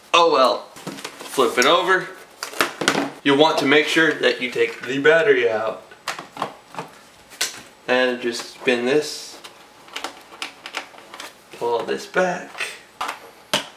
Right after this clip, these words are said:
All right.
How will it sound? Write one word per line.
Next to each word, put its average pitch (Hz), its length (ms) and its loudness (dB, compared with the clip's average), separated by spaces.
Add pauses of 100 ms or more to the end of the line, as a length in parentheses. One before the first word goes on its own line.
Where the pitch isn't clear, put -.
(3750)
All 135 140 0
right. 127 300 2